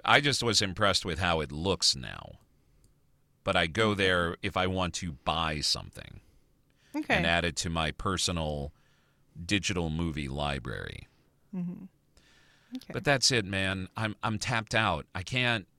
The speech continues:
Speaker 1: I can't subscribe to anymore. I can't. And it's hard unless we got paid.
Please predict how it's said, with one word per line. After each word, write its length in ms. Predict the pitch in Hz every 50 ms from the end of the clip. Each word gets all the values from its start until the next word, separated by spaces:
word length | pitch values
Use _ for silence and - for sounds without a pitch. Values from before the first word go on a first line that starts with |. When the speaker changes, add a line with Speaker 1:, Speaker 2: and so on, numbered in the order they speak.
| _ -
Speaker 1:
I 40 | -
can't 260 | - 131 123 117 117
subscribe 540 | - - - - - - 113 110 110 110 104
to 180 | - 113 104 101
anymore. 760 | 98 101 95 92 90 95 92 87 87 85 82 82 78 80 85 - _ _ _
I 80 | - 85
can't. 420 | - - 107 104 98 92 87 - _ _ _ _ _ _ _ _ _ - - - - -
And 120 | 170 165 165
it's 120 | 151 -
hard 440 | 165 180 202 214 240 160 85 - - -
unless 480 | 147 127 120 123 151 196 226 214 - -
we 220 | 131 160 208 220
got 300 | 196 190 185 175 170 -
paid. 520 | - - 165 165 147 98 73 58 - -